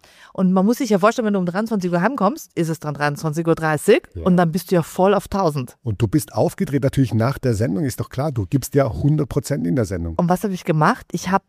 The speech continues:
Speaker 1: dann dir eine Nachricht geschrieben, dass
Speaker 2: Ja.
Speaker 1: ich jetzt ins Bett gehe.
Speaker 2: Ja.
Speaker 1: Und eigentlich habe ich die absichtlich geschrieben, weil ich wusste, wenn ich dir um drei in der Früh schreibe,
Speaker 2: Ja.
Speaker 1: dann kriege ich so den Anschiss.
Speaker 2: Ja.
Speaker 1: Und dann habe ich mir gedacht, ich schummel so ein bisschen und
Speaker 2: Ja.
Speaker 1: schreibe, "Ich bin jetzt im Bett", und dann ging's los. Ich bin im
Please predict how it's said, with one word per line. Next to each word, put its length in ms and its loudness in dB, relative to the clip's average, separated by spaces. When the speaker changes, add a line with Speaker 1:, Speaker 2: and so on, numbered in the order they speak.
Speaker 1:
dann 300 2
dir 240 4
eine 160 4
Nachricht 320 -2
geschrieben, 360 0
dass 100 0
Speaker 2:
Ja. 40 0
Speaker 1:
ich 80 2
jetzt 180 -2
ins 160 -4
Bett 300 -2
gehe. 240 4
Speaker 2:
Ja. 220 -4
Speaker 1:
Und 180 4
eigentlich 400 -2
habe 120 0
ich 80 -4
die 180 -8
absichtlich 500 -2
geschrieben, 340 0
weil 80 4
ich 120 -6
wusste, 300 0
wenn 100 2
ich 140 0
dir 120 2
um 100 -2
drei 180 0
in 60 0
der 100 0
Früh 160 0
schreibe, 260 0
Speaker 2:
Ja. 60 -8
Speaker 1:
dann 180 0
kriege 220 -6
ich 100 -8
so 120 -2
den 140 2
Anschiss. 420 0
Speaker 2:
Ja. 180 -6
Speaker 1:
Und 100 0
dann 140 2
habe 100 6
ich 100 -4
mir 100 2
gedacht, 260 0
ich 100 -12
schummel 280 -2
so 100 0
ein 100 0
bisschen 380 -2
und 140 0
Speaker 2:
Ja. 40 0
Speaker 1:
schreibe, 320 0
"Ich 140 -8
bin 120 2
jetzt 200 2
im 80 0
Bett", 300 0
und 240 -2
dann 260 2
ging's 300 -8
los. 340 -2
Ich 300 -2
bin 180 0
im 240 -4